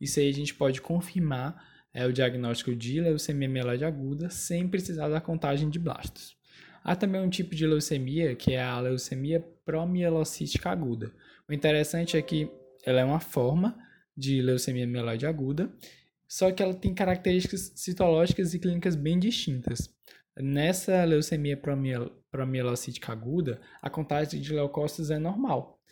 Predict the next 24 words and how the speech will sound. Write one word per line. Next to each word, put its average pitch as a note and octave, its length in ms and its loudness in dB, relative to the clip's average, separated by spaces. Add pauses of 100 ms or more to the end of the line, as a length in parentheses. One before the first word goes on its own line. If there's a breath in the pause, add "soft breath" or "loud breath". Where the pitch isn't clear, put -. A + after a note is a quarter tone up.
(160 soft breath)
Só - 140 -4
porque E3+ 160 2
quando F#3 180 0
você G#3 160 -2
faz D3 320 0
o C#3+ 60 -2
exame C3 920 -2
de - 60 -18
esfregar, B2+ 680 -2
você - 80 -10
vai B2+ 120 -4
lá B2+ 160 -2
ver B2 140 -2
direitinho B2+ 580 -2
essas - 260 -6
células, B2+ 500 -4 (300 loud breath)
você - 160 2
vê C#3 160 4
que C#3+ 140 -2
o E3 40 2
núcleo C#3+ 380 2
dela A#2+ 240 0
é A#2+ 80 -2
bilobulado, D3+ 880 0